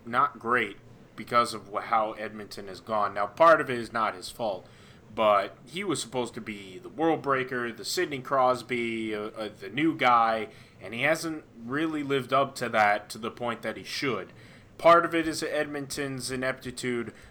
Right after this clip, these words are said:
but part of it is just he hasn't performed up to the way that he should.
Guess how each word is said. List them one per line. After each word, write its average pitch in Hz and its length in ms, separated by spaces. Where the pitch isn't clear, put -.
but 110 140
part 175 260
of 139 100
it 120 160
is 113 140
just 113 240
he 107 140
hasn't 110 380
performed 151 760
up 135 200
to 135 100
the 123 100
way 117 300
that 107 240
he 127 220
should. 101 480